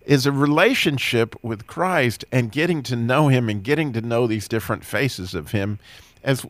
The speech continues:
as we dig around in these things. Well, you know, when I think about Thanksgiving myself and the idea of relationship, I just came back from a boot camp this week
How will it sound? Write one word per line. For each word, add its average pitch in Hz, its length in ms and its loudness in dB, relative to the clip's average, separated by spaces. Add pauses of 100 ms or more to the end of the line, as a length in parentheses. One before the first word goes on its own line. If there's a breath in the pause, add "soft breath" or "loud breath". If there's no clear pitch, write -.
as 123 200 -2
we 135 120 -2
dig 123 300 0
around 101 420 -2
in 90 140 -4
these - 220 -10
things. - 340 -14
Well, 123 240 4 (880 soft breath)
you 123 140 0
know, 120 100 4
when 110 100 4
I 135 120 6
think 139 260 -2
about 101 380 4
Thanksgiving 92 840 -4
myself 92 680 0
and 87 280 -4 (360 soft breath)
the - 80 -10
idea 95 420 0
of 85 220 -2
relationship, 90 800 -2 (280 soft breath)
I 139 140 2
just 131 220 -2
came 135 260 2
back 104 240 2
from 101 380 -2
a 90 80 2
boot 107 280 -2
camp 104 460 -2 (340 soft breath)
this 92 280 -8
week 92 440 -4